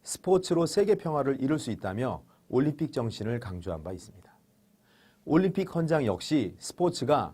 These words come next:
우애와 연대와 페어플레이 정신에 기반한 상호 이해를 돕는다고 말합니다.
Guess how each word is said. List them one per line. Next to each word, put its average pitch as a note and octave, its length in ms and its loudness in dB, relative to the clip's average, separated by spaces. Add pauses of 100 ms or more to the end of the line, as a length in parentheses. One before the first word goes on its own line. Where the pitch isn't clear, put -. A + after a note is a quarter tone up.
(100)
우애와 C3 580 4
연대와 B2+ 560 4 (300)
페어플레이 F#3 520 2
정신에 A#2+ 400 -2
기반한 A2 420 -2 (240)
상호 E3+ 480 -2
이해를 A#2 380 4
돕는다고 F#2+ 480 -6
말합니다. - 480 -16